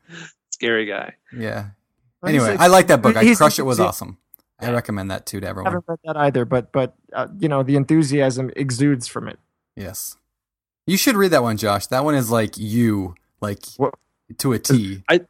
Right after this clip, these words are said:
Speaker 1: I think it is, yeah.
Speaker 3: Is that
Speaker 1: I think it
Speaker 3: Crush
Speaker 2: It's the opposite of the four-hour work week. It's like the hundred and ninety hour work week. Like, <laughs> yeah, he's insane. Anyway, we'll link to that in the show notes also. Everyone
Speaker 1: Yeah.
Speaker 2: should read it.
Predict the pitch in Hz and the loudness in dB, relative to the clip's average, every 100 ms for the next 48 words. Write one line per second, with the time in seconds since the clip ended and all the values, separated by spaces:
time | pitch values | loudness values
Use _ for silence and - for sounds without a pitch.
0 | _ 143 196 165 135 127 123 117 101 120 | _ -2 0 2 4 4 0 -2 -2 0
1 | 110 151 135 147 143 - _ _ _ _ | 2 2 2 0 0 -4 _ _ _ _
2 | _ _ _ _ 156 151 175 151 170 170 | _ _ _ _ -6 -2 2 4 4 2
3 | - 151 127 - 127 113 117 - 104 98 | 0 2 2 2 4 4 2 -2 -10 -4
4 | 131 - - - - 127 156 160 156 139 | -2 -4 -10 -20 -8 -2 2 4 4 2
5 | 123 113 104 107 123 127 120 107 104 98 | 2 0 -2 -4 -2 0 2 2 0 -2
6 | 104 90 - - 605 539 - - - - | -6 -8 -14 0 2 2 2 0 2 2
7 | - - - - - - - 143 147 - | 0 -2 -12 -12 -12 -12 -6 -4 -4 -8
8 | - - _ _ _ _ - 113 87 - | -20 -20 _ _ _ _ -6 -4 -6 -4
9 | 131 123 104 107 104 - 90 104 - 185 | -2 -2 -4 -8 -8 -8 -10 -8 -4 -2
10 | 123 95 123 - _ - 156 170 170 160 | 0 -2 -6 -10 _ 0 4 4 4 4
11 | 156 156 - 139 131 113 - 110 104 _ | 4 2 0 0 0 -2 -2 -6 -8 _
12 | _ _ _ - 131 135 127 110 104 104 | _ _ _ -2 0 2 0 -2 -4 -6